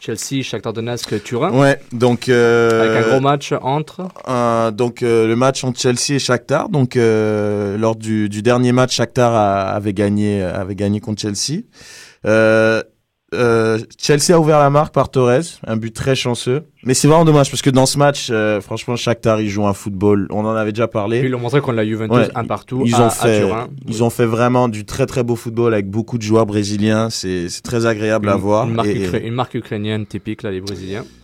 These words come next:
Speaker 2: et puis, et voilà. Et Ch-, Torres a marqué sur un, une erreur du gardien. Euh, William, qui est, qui a été, qui était en plus dans les petits papiers de Chelsea au début de la saison, vient de marquer, donc, euh, pour égaliser. Euh, une autre erreur du gardien.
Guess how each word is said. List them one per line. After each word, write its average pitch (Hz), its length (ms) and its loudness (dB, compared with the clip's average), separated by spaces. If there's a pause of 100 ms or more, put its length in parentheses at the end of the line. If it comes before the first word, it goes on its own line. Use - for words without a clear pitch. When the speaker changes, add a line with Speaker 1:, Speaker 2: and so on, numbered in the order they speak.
(140)
Speaker 2:
et 104 140 2
puis, 92 1400 0
et 101 100 -2
voilà. 92 360 0
Et 92 500 0
Ch-, 101 320 -2
Torres 113 320 2
a 110 60 4
marqué 107 340 2
sur 101 240 0
un, 92 140 2
une 98 160 2
erreur 104 260 4
du 104 120 -6
gardien. 90 480 0 (280)
Euh, 98 180 2
William, 123 600 4 (160)
qui 98 220 0
est, 90 280 0
qui 107 100 2
a 107 40 6
été, 113 400 4
qui 123 120 0
était 120 140 2
en 135 160 4
plus 139 340 0
dans 113 200 2
les 110 120 2
petits - 180 -10
papiers 117 300 0
de 123 80 -8
Chelsea 120 380 -2
au 113 80 0
début 101 220 -2
de 101 60 -4
la 107 120 2
saison, 101 440 0 (400)
vient 117 140 4
de 120 60 4
marquer, 120 460 2 (120)
donc, 101 400 -2
euh, 95 100 2
pour 104 200 0
égaliser. 107 600 0 (640)
Euh, 107 500 8
une 147 160 8
autre 170 220 6
erreur 151 260 6
du 143 140 0
gardien. 131 500 4